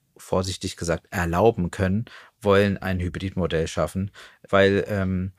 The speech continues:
so oder so wird es die Menschen geben, die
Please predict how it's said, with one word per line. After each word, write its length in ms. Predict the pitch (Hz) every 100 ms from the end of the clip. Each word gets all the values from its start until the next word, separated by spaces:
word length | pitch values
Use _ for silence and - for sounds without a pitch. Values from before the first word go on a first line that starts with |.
| _ _ _ _
so 240 | - 113
oder 180 | 127 117
so 360 | 98 120 117 92
wird 220 | 120 -
es 220 | 110 117 -
die 100 | 98
Menschen 360 | 104 - 101
geben, 440 | 85 92 104 120 117 _ _ _ _ _ _ - _ _ _ _ -
die 760 | 95 - 95 92 92 92 95